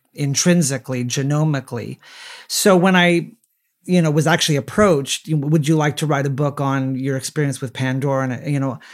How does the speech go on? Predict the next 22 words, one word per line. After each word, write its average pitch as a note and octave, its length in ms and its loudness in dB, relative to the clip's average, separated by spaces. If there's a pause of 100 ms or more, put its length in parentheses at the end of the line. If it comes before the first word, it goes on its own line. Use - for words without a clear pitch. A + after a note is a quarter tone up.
(160)
I'd D#3+ 160 4
already F3 540 4
been C#3 540 -2 (840)
expanding E3+ 720 2
this, C3 480 -4 (220)
uh, B2 340 -4
this A#2+ 300 -4
topic D#3+ 480 -2
in C#3 100 0
my C3 220 -2
mind. C#3+ 440 0
I C3 60 0
gave B2+ 240 -2
a C3 60 -4
bunch C3+ 260 -4
of C3 80 0
lectures, C3+ 680 -2
for C#3 180 -4
example, C#3 420 -4
trying C#3+ 300 -2
to C#3 60 -4
correlate, C#3+ 760 -2